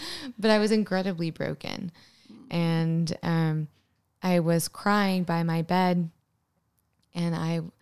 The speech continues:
kept saying, like, "I'm sorry, I'm sorry." And I was praying, and I kept saying, "I'm so sorry." And, um, I, oh, it still sounds kind of funny, but I'll tell you.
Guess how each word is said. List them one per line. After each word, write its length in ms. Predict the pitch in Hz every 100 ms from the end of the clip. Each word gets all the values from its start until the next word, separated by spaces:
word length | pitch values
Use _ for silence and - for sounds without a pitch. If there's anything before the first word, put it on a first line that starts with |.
| _ _ _ _
kept 140 | 190
saying, 220 | - 180
like, 160 | 170 165
"I'm 100 | 165
sorry, 540 | - - 175 175 175
I'm 140 | 160 160
sorry." 360 | - 165 160 156
And 80 | 160
I 40 |
was 160 | 160 -
praying, 380 | - 160 165
and 80 | 160
I 60 | 170
kept 180 | 196 -
saying, 180 | 185
"I'm 80 | 160
so 300 | 165 - 175
sorry." 500 | 175 170 165 170 165 - - _ _ _ _ _
And, 480 | 175 165 160 165 160 -
um, 640 | 170 165 160 156 156 160 190 _ _ _ _ _ _ _ _ _ _ _ _
I, 540 | 170 165 160 160 165 160 -
oh, 300 | 202 190 175
it 80 | -
still 300 | - 185 165
sounds 300 | 170 160 -
kind 180 | 170
of 80 | 156
funny, 240 | 175 170 175
but 140 | 180 180
I'll 80 | 170 185
tell 80 |
you. 140 | 180